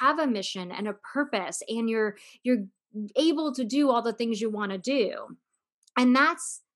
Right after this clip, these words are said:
that's your sacred gift. Hold on to it. Aim for what feels good for you. So today, to help you avoid the missteps I took in my business,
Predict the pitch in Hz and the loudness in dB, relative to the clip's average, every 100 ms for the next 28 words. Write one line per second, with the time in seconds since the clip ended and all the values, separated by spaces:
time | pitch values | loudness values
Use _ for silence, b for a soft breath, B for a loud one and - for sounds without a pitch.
0 | - 381 220 240 294 285 - 247 247 208 | -2 -2 0 2 2 2 0 0 0 -8
1 | 170 185 208 156 - - - _ _ _ | -8 -6 -6 -6 -14 -20 -20 _ _ _
2 | 254 311 403 - 202 254 262 190 - - | 2 4 4 2 2 2 0 -4 -6 -8
3 | - 240 320 359 - 311 220 233 - 226 | -2 2 2 0 -2 -2 0 -4 -4 -6
4 | 196 - 190 190 196 196 127 113 - - | -6 -6 -8 -8 -10 -8 -8 -10 -18 -20
5 | _ b b b b b b - 320 285 | _ b b b b b b 0 6 6
6 | 269 - - 302 359 302 226 262 220 269 | 6 0 -4 2 4 6 4 2 2 2
7 | 285 254 214 196 190 202 202 190 180 175 | 4 2 0 -2 0 4 4 2 -6 -8
8 | - - - - - - 202 196 - 202 | -10 -8 -8 -8 -10 -6 -6 -4 -4 -4
9 | 202 185 175 185 - 180 175 | -4 -6 -6 -6 -6 -8 -8